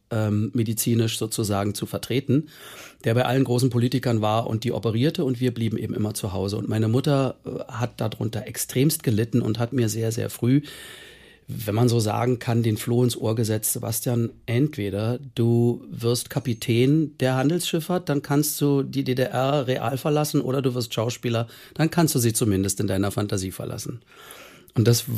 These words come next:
war sehr früh gesetzt. Es war wirklich sehr früh gesetzt. Und ich hab dann tatsächlich, im Osten mussten alle zur Armee, es sei denn, sie waren so stark und haben gesagt, „Wir verweigern.“ Dann gingen sie zwei Jahre in den Knast.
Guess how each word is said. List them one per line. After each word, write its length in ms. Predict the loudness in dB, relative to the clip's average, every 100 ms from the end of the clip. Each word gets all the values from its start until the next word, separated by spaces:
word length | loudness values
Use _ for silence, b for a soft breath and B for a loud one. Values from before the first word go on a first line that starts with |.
| -4 -2
war 280 | -2 2 0
sehr 220 | 2 -2
früh 280 | -2 -2 0
gesetzt. 760 | 2 2 0 -4 -8 -10 -20 _
Es 180 | -8 -2
war 180 | -2 0
wirklich 320 | 0 -2 -4
sehr 200 | -4 -6
früh 220 | -2 0
gesetzt. 460 | 2 2 2 0 -2
Und 140 | -2
ich 140 | -2
hab 160 | -6 -2
dann 160 | -2 0
tatsächlich, 480 | 0 0 0 -2
im 80 | -2
Osten 360 | 0 -2 0 0
mussten 300 | 0 -4 -6
alle 240 | -4 -6
zur 160 | -6 -6
Armee, 320 | 2 4 4 B B B 0
es 160 | 4
sei 180 | 6 6
denn, 160 | 6 4
sie 160 | 2
waren 200 | 2 2
so 140 | 2 -2
stark 340 | 0 0 2
und 100 | 0
haben 40 |
gesagt, 220 | 2 0 0
„Wir 100 | 0
verweigern.“ 480 | 0 0 0 2
Dann 120 | 2 2
gingen 180 | 2
sie 100 | 2
zwei 220 | 0 0 2
Jahre 180 | 0
in 60 | -2
den 60 | -2
Knast. 360 | -2 -2 -6